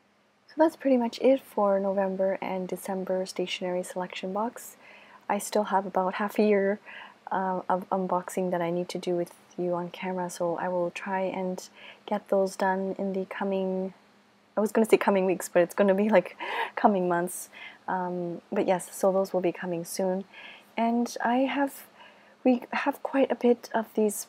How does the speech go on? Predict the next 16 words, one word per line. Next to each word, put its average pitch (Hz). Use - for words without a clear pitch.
boxes 208
remaining, 196
unfortunately, 202
so 202
if 208
you 220
wanted 214
to -
pick -
one 214
up, 226
they're 214
in 220
the 208
sale 214
section. 254